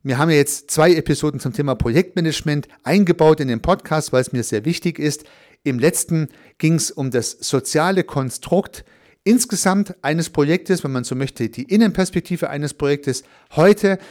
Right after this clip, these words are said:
wollte ich mit der Außenperspektive das soziale Umfeld des Projektes, insbesondere das der Auftraggeber, mit in die Betrachtung einbeziehen. Und auch hier geht's wieder um Kommunikation. Ich muss im Projektteam gut kommunizieren,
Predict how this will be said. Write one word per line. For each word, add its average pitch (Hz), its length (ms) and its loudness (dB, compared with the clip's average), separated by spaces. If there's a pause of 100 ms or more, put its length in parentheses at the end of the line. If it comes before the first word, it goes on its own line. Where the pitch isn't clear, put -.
(180)
wollte 165 260 6
ich 143 220 -2
mit 127 160 -4
der 120 260 -2
Außenperspektive 156 1200 -2 (340)
das 147 240 4
soziale 180 960 -2 (220)
Umfeld 190 520 4
des 135 140 -2
Projektes, 156 640 0
insbesondere 151 640 -2
das 143 180 -4
der 123 160 -6
Auftraggeber, 143 800 0 (180)
mit 185 220 2
in 156 100 -4
die 147 60 -2
Betrachtung 135 500 -2
einbeziehen. 110 720 -8 (380)
Und 196 180 4
auch 143 140 0
hier 220 180 0
geht's 156 380 -4
wieder 170 360 0
um 170 300 4
Kommunikation. 139 1300 -4 (580)
Ich - 180 -2
muss 139 260 -2 (140)
im 233 260 2
Projektteam 202 520 2
gut 196 220 -4
kommunizieren, 170 760 -2